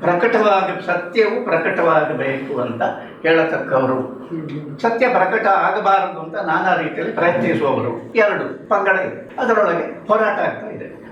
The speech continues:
ಪ್ರಕಟವಾಗಬೇಕು, ಪ್ರಕಟವಾಗಬಾರದು. ಸ್ವಾಮಿ, ಪ್ರಕಟವಾಗಬಾರ್ದು ಯಾಕೆ? ಯಾಕೆ ಅಂದ್ರೆ ಸತ್ಯ ಗೊತ್ತಾದರೆ, ಅವರ ಬಂಡವಾಳ ಬಯಲಾದರೆ ಸತ್ಯ ಗೊತ್ತಾಗ್ತದೆ, ಅವರು ಮಾಡ್ತಾ ಇರುವುದು ಏನು ಅಂತ ಗೊತ್ತಾಗ್ತದೆ.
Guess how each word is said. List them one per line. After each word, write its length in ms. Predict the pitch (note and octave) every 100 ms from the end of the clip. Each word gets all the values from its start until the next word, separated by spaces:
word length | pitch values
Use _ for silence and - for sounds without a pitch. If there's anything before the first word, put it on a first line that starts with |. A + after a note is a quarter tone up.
| -
ಪ್ರಕಟವಾಗಬೇಕು, 1200 | F3+ F#3+ A#3+ A3+ A3 G#3 G3+ G3+ D3+ D3+ - -
ಪ್ರಕಟವಾಗಬಾರದು. 1120 | B3 - G3+ F3 - B2+ A#2+ - - - -
ಸ್ವಾಮಿ, 240 | - A3 A3
ಪ್ರಕಟವಾಗಬಾರ್ದು 840 | E3+ - - G3+ F3+ F3 E3+ E3+ E3
ಯಾಕೆ? 280 | E3+ D#3+ D3 - D#3 - - - D#3
ಯಾಕೆ 280 | D3+ - -
ಅಂದ್ರೆ 520 | - - - A#2 D#3 - - - - - - -
ಸತ್ಯ 420 | F#3 F#3 B3 A#3
ಗೊತ್ತಾದರೆ, 1160 | F3+ F3 - D#3+ D3 B2 A#2 - - - A2 E3
ಅವರ 260 | E3 F#3+ A3 - - -
ಬಂಡವಾಳ 420 | E3 F#3+ F#3 F#3
ಬಯಲಾದರೆ 960 | F#3+ D#3+ D3+ - - - - - -
ಸತ್ಯ 200 | - - - - - D#4+ - - -
ಗೊತ್ತಾಗ್ತದೆ, 680 | G#3 A3 G#3+ - C3+ - -
ಅವರು 260 | F#3+ F#3+
ಮಾಡ್ತಾ 360 | F#3 G3+ G3+ F3+
ಇರುವುದು 340 | E3+ D#3+ D3
ಏನು 320 | D3 E3 G3+ -
ಅಂತ 220 | - -
ಗೊತ್ತಾಗ್ತದೆ. 580 | A#3 A3+ - - -